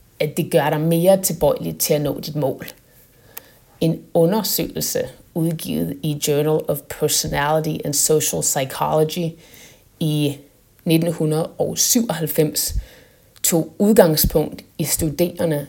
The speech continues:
som skulle aflevere et projekt inden en bestemt dato. Nogle studerende blev bedt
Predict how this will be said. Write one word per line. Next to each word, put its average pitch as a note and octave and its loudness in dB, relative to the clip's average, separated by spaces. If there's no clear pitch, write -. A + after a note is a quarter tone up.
som - -4
skulle - -2
aflevere D#3+ 2
et E3 -6
projekt G3 -4
inden D#3 2
en D#3 2
bestemt - -2
dato. A#2 -4
Nogle A3 8
studerende C#3+ 0
blev D3+ 2
bedt E3+ 0